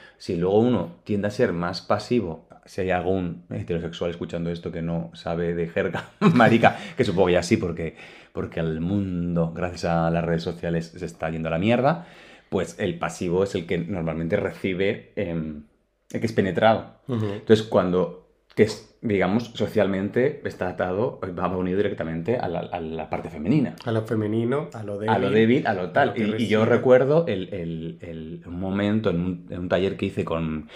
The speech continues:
Speaker 1: mis amigas queridas, que hicimos un taller de, de, mm, pues de sexualidad, masculinidad y cosas
Speaker 2: Ujú.
Speaker 1: de estas, maravillosa, yo ahí,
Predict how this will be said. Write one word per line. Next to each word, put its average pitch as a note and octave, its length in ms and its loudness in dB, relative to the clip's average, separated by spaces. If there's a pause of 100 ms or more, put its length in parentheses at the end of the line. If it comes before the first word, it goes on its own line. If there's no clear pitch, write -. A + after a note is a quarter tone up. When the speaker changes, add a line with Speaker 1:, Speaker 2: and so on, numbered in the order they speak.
(180)
Speaker 1:
mis E2+ 180 -2
amigas E2+ 560 2 (260)
queridas, E2 680 0 (680)
que - 100 0
hicimos F2 280 0
un F2+ 100 0
taller F2+ 440 6
de, E2 420 0
de, D2+ 800 -6 (200)
mm, D#2+ 400 -10
pues D2 180 -16
de D2+ 360 -8
sexualidad, E2 880 0
masculinidad F2 1200 2
y - 80 -4
cosas - 280 0
Speaker 2:
Ujú. - 20 -4
Speaker 1:
de F2+ 80 0
estas, F#2 320 0
maravillosa, F#2+ 800 0 (640)
yo G2+ 160 0
ahí, G2 400 0